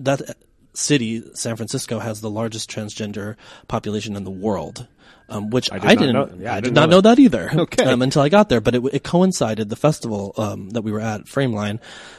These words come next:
Speaker 1: uh, which is an L G B T Q festival there, it's, it coincided with, um, L G B T Q Pride, you know,
Speaker 2: Yeah.
Speaker 1: gay pride.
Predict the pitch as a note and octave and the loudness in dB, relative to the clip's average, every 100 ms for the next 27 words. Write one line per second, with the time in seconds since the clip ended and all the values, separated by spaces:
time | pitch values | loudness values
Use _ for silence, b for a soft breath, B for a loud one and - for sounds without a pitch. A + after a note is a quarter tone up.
0 | B A2+ G#2 G#2+ G#2+ G2+ G2+ G#2 G#2 G#2 | B -4 -2 -2 -4 -6 -6 -6 -6 -8
1 | G2 G2+ G#2+ B2 G#2 G2 G#2 G2+ - - | -6 -6 -4 -6 -6 -8 -8 -8 -10 -12
2 | A2 - A#2 A#2 G2+ G2 G2+ G2+ G2 G2 | -8 -2 -2 -2 -4 -6 -6 -8 -8 -8
3 | - - - - G#2 G2 G2+ G#2 _ A2 | -12 -20 -14 -8 -6 -6 -12 -16 _ -8
4 | A2 G#2+ A2 - G#2+ - C#3 D2+ F#2+ - | -6 -6 -8 -10 -10 -2 -2 -2 -10 -20
5 | _ - _ - A2+ G2+ B2 A#2 A2 - | _ -20 _ -8 -6 -6 -8 -4 -4 -2
6 | B2 - - | -4 -4 -14